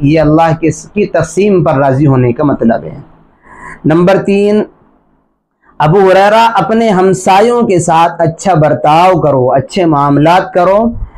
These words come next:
तो ऐसा करने से क्या होगा? तुम कामिल, सच्चे, पक्के, अच्छे मोमिन बन जाओगे। अपने हमसायों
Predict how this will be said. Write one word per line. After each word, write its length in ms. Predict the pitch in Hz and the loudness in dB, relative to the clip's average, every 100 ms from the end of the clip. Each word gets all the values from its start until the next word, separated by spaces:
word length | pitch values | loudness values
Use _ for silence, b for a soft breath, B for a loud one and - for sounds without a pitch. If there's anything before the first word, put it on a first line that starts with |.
| B B | B B
तो 60 | 170 | 2
ऐसा 300 | 170 170 175 | 2 2 0
करने 400 | 160 185 214 214 | 0 0 0 0
से 120 | 180 175 | 0 0
क्या 200 | 190 190 | 0 2
होगा? 440 | 190 185 185 214 165 | 2 2 0 0 -2
तुम 260 | - 185 180 - | 0 0 0 0
कामिल, 600 | 170 175 190 196 196 190 | -2 0 0 0 2 0
सच्चे, 680 | 185 - 175 - - 190 190 185 - | -2 -4 -4 -4 -4 0 0 -2 -4
पक्के, 480 | 156 156 - 190 196 | -4 -4 -2 -2 0
अच्छे 560 | - 165 165 - 208 190 | -2 -4 -4 -4 0 0
मोमिन 560 | 151 165 208 208 151 | 2 2 2 2 0
बन 200 | 131 120 | 0 0
जाओगे। 420 | 117 113 110 113 - - B B B - | 0 0 -4 -8 -18 -20 B B B -4
अपने 320 | 175 403 196 | -2 0 0
हमसायों 760 | 175 190 180 208 196 226 247 | 0 0 0 0 0 2 0